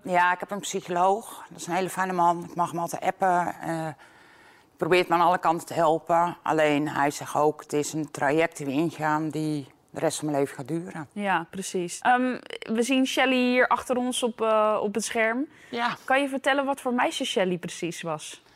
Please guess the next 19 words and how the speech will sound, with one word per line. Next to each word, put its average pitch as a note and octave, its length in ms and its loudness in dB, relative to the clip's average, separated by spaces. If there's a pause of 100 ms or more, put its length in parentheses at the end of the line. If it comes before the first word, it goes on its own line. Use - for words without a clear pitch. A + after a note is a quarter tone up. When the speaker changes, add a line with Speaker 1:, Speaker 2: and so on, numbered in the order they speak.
(600)
Speaker 1:
Shelley F#3+ 800 4
leek, A3 380 2
als F3+ 360 2
je E3+ 200 0
haar E3 520 2
zo G#3+ 240 4
kende, F3+ 580 4 (200)
hard. - 680 -2 (800)
Maar D3 180 2
het D3+ 100 0
was C#3 140 -2
een D#3+ 60 -6
meisje D3+ 320 0
met C#3+ 140 0
een C3+ 100 -6
heel F3 200 6
klein E3 260 0
hartje. E3 500 -2 (960)
Eh, C#3 300 4